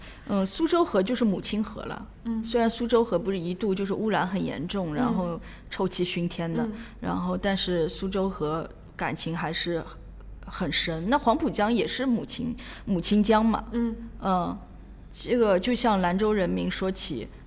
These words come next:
Speaker 1: 兰州就会想起黄河一样的。
Speaker 2: 嗯。
Speaker 1: 嗯。
Speaker 2: 因为我听说，就比如说上海人喜欢说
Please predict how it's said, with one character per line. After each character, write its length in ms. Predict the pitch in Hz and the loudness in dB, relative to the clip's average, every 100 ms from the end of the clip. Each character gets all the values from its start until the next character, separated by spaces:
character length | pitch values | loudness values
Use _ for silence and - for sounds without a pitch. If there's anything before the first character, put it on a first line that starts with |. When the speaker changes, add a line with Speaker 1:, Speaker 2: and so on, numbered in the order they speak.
| - | -10
Speaker 1:
兰 240 | 165 156 175 | -2 -2 0
州 180 | 170 | 0
就 160 | 175 180 | 0 -2
会 160 | 175 170 | -2 -2
想 180 | 151 | -2
起 160 | 170 - | -4 -4
黄 220 | - 143 | -6 -8
河 180 | 175 - | -8 -8
一 140 | 143 | -6
样 260 | 147 202 202 | 0 2 2
的。 40 | 226 | -2
Speaker 2:
嗯。 420 | 214 208 202 214 | -6 -6 -8 -8
Speaker 1:
嗯。 200 | 170 165 156 - - | -6 -6 -6 -10 -4
Speaker 2:
因 80 | - | 2
为 60 | 202 | 2
我 120 | 233 | 2
听 240 | 233 294 | -2 -2
说， 240 | 285 311 302 233 190 202 | 0 0 -2 -4 -8 -6
就 160 | 247 | -4
比 160 | 220 214 | -4 -4
如 100 | 220 | -2
说 80 | 240 | -4
上 220 | 226 196 | -6 -8
海 100 | 214 | -8
人 220 | 190 208 | -8 -8
喜 140 | 208 | -8
欢 180 | 185 196 | -10 -10
说 260 | 214 226 | -8 -6